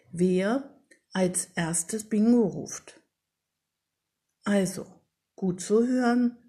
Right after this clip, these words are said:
Wörter abstreichen, Bingo rufen.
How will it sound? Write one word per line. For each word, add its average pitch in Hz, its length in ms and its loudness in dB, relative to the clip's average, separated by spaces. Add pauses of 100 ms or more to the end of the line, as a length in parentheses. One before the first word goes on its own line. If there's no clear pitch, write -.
(240)
Wörter 170 460 -2
abstreichen, 185 1120 -4 (160)
Bingo 233 320 6
rufen. - 560 -10